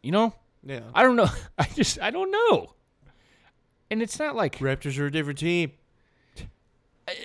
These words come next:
Speaker 1: even if they're not, like, the seventy-sixers have their i-, share of issues.
Speaker 2: True.
Speaker 1: So both these teams are flawed.
Speaker 2: Oh, yeah.
Speaker 1: I guess I'll keep Raptors in seven.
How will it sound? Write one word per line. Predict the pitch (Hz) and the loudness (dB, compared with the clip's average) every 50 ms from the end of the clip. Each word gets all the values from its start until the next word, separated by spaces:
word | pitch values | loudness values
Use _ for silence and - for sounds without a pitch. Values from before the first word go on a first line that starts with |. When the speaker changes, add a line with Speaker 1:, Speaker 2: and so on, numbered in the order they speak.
| 170 156 156 - - _ _ _ | -18 -18 -20 -20 -20 _ _ _
Speaker 1:
even | - 220 262 302 294 320 285 | -8 -4 -2 0 0 2 0
if | 277 - - | 0 0 2
they're | - 214 165 135 | 4 4 4 2
not, | 120 98 117 175 220 190 92 76 - | 0 -2 0 0 0 0 0 -2 -6
like, | - 107 117 110 90 - - _ _ _ _ _ _ _ _ _ - | -6 -6 -6 -6 -6 -10 -18 _ _ _ _ _ _ _ _ _ -4
the | 165 160 | -2 -2
seventy-sixers | - - 214 233 240 214 180 - - 220 226 - - 143 127 - | 0 0 -2 0 0 0 -2 0 0 -2 -2 -2 -2 -4 -4 -2
have | - 143 147 143 | 0 0 0 0
their | 139 135 123 113 107 - | 0 0 0 0 -2 -4
i-, | - - | -8 -10
share | - - - - 147 151 135 | -10 -8 -4 -2 -2 0 0
of | 110 98 | -2 -2
issues. | 101 135 - - - 73 64 60 - - - - _ | -2 -4 -4 -6 -8 -10 -12 -12 -14 -14 -14 -16 _
Speaker 2:
True. | - - 151 117 | -8 -4 -2 0
Speaker 1:
So | 104 98 95 90 - _ _ _ _ _ _ _ _ _ _ _ - | 0 0 -2 -6 -8 _ _ _ _ _ _ _ _ _ _ _ -2
both | - 160 202 - | -2 -2 -2 -2
these | - 185 - | -4 -6 -4
teams | - 156 160 160 147 110 | -2 0 0 0 0 -2
are | 90 | -4
flawed. | - - - 92 92 101 95 78 73 71 - - _ _ _ - - | -6 -8 -8 -6 -4 -4 -4 -6 -8 -12 -16 -20 _ _ _ -14 -10
Speaker 2:
Oh, | 156 147 | -10 -8
yeah. | 123 120 117 117 120 | -8 -6 -6 -4 -4
Speaker 1:
I | 127 | -2
guess | 139 175 160 - - | -2 -2 -2 0 0
I'll | 127 107 | -2 -2
keep | - - 107 92 - | -2 -4 -6 -6 -6
Raptors | 98 92 90 87 - 95 87 82 | -6 -6 -6 -6 -8 -10 -10 -10
in | 85 80 | -12 -14
seven. | - - 80 76 - - 71 | -14 -12 -12 -14 -14 -16 -18